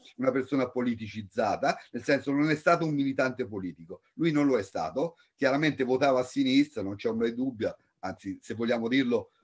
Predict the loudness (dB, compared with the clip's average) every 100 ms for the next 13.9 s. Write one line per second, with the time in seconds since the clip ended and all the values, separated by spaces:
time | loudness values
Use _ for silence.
0 | -6 -6 -2 -2 -2 0 4 4 2 -2
1 | -6 0 4 4 2 -6 _ _ _ -2
2 | 0 0 2 2 2 0 -2 -4 -4 -2
3 | -2 0 2 2 0 0 -2 -2 -4 -2
4 | -2 -2 -4 -8 -12 -8 -8 -8 -6 -6
5 | -8 -14 -14 -12 -10 -10 -14 _ -12 -10
6 | -10 -12 -4 0 2 4 4 4 4 2
7 | 4 4 4 2 -2 -2 -4 -2 -2 -2
8 | -2 -6 -2 -2 -2 -4 -8 -6 -6 -6
9 | -8 -4 -4 -4 -10 -10 -12 -2 0 0
10 | 0 -4 -2 2 4 4 4 2 0 -4
11 | -6 -8 -6 -8 -10 -18 -20 -20 -20 -20
12 | _ -20 -20 -20 _ 2 6 8 6 6
13 | 6 4 2 0 0 0 -4 -6 -8